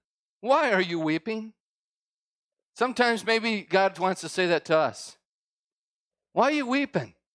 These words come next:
Why aren't you joyful? What's your problem?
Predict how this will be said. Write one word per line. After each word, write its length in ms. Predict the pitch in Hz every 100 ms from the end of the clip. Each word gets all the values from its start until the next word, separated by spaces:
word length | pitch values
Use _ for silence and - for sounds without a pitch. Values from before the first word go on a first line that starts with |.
| _ _ _ _ _ _ _ _ _ _ _ _ _ -
Why 200 | 226 294
aren't 120 | 277
you 80 | 254
joyful? 680 | 175 214 262 - 185 113 _ _ _ _ _ _ _ _ _ _ _ _ _ _ _ _ _ _ _ _ _ _ _
What's 240 | 202 -
your 80 | -
problem? 560 | - 196 254 247 -